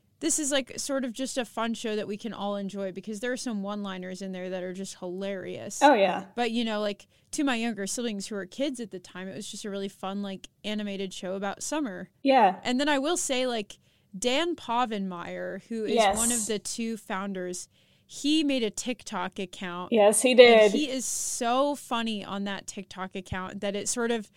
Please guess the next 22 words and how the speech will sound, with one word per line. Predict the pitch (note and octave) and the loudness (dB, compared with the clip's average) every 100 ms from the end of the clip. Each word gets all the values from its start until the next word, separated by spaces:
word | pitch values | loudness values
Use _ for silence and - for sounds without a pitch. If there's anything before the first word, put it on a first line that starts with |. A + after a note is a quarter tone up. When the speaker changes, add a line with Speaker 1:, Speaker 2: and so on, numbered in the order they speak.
| - - | -20 -8
Speaker 1:
reinvigorated, | A#3 B3+ C#4 A#3+ A3 A3 A3+ G#3+ G#3 G3+ G3+ | -2 0 2 0 -2 -2 -2 -2 -4 -6 -4
like, | G#3 G#3 | -6 -4
my | G3+ | -4
love | G3 G3 G3+ G3 | -4 -2 -4 -4
for | G#3+ | -10
<laughs> | |
Phineas | G3 C#4 C#4 B3+ B3+ C4 | -4 2 4 4 0 -2
and | G3+ | -4
Ferb | - A3 G#3+ G3+ F#3+ | -6 -6 -6 -6 -8
after | G3 - G#3+ | -10 -6 -6
years | G3+ G#3+ A3 | -4 -4 -4
and | G#3 | -6
years | G3 G3+ | -6 -6
and | G#3 | -4
years. | G3 G3 G3 G#3 - _ | -4 -6 -6 -8 -10 _
Speaker 2:
Yeah, | C4+ A#3+ A3 - | 4 6 6 6
I | A#3+ C4+ - - - | 4 4 2 -4 0
actually, | A#3+ - A#3+ G#3 F#3+ F#3+ - _ - | 0 2 4 6 4 2 -6 _ 0
like, | G3+ F#3+ | 2 2
shortly | - A3+ G#3 G#3 | 0 2 4 6
after | G3+ G3+ G3+ F#3+ | 4 2 0 2
I | F#3 F3+ F3+ | 2 0 -4